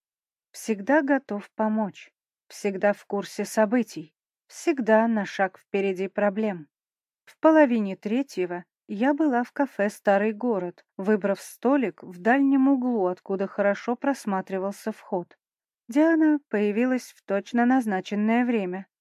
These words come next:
Выглядела напряжённо, но держалась с обычной элегантностью. «Вероника Александровна»,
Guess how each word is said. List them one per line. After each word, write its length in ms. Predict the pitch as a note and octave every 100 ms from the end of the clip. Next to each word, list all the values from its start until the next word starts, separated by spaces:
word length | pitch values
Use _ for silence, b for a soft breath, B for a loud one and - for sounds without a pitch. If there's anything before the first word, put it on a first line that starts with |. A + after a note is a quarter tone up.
| _
Выглядела 800 | G3+ G#3+ G3 G3 F#3 F#3+ F#3 F#3+
напряжённо, 840 | F#3+ F#3 G3+ G3 D4 D4 F#3 F3+ - -
но 160 | B3
держалась 520 | C4+ C#4+ A3+ A#3 A#3
с 220 | - - G#3+
обычной 540 | G3 G3+ - G#3 G3+
элегантностью. 920 | G3+ G3+ A3+ G3+ - F3 - - F3 - _ _ _ -
«Вероника 600 | A3 B3 D4 E4 D4+ C#4+
Александровна», 840 | C4+ - - F#3+ F3+ F#3+ G3+ A#3